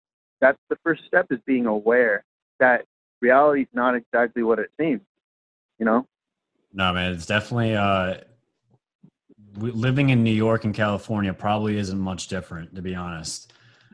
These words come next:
Speaker 2: Um, if supporting Trump out here, you're pretty much asking to be insulted uh, verbally, and depending on who the person is, they have no problem putting hands on you,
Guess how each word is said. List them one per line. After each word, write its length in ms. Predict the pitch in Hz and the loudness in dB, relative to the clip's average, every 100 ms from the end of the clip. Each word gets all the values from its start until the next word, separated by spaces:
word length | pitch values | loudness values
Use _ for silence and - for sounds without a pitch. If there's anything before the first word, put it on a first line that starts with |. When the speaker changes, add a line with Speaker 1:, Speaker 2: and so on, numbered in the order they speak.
| - | -16
Speaker 2:
Um, 440 | 82 85 85 80 73 _ _ _ _ _ - | -8 -6 -6 -8 -14 _ _ _ _ _ -14
if 200 | 107 87 | -12 -12
supporting 540 | - 98 - 120 123 110 | -10 -10 -4 0 0 0
Trump 320 | - 107 104 | -2 -4 -2
out 200 | 95 90 | -2 -2
here, 360 | 90 95 92 | -6 -6 -6
you're 400 | 92 90 90 95 | -8 -10 -10 -10
pretty 200 | 92 107 | -8 -4
much 220 | 107 104 104 | -4 -4 -2
asking 440 | 98 95 - 95 | -2 -2 -6 -6
to 80 | 90 | -6
be 220 | 95 95 | -8 -8
insulted 680 | 92 - 98 92 90 85 82 _ _ _ _ - - _ - | -8 -6 -4 -4 -8 -10 -12 _ _ _ _ -20 -20 _ -6
uh, 220 | 90 87 | -4 -2
verbally, 460 | 101 104 95 95 | -2 -4 -4 -4
and 100 | 95 | -4
depending 300 | 90 113 110 | -4 -2 0
on 120 | 104 101 | 0 -2
who 140 | 107 | -2
the 80 | 95 | -2
person 400 | 123 123 - 98 | 0 0 -2 -4
is, 340 | 101 98 87 | -2 -4 -6
they 240 | 104 104 107 | -6 -4 -4
have 200 | 101 101 | -4 -2
no 160 | 101 | -4
problem 600 | 95 101 95 95 92 87 - | -4 -2 -2 -2 -6 -8 -8
putting 180 | 95 87 | -8 -6
hands 300 | 95 92 87 | -6 -8 -8
on 160 | 87 | -10
you, 280 | 87 87 | -10 -12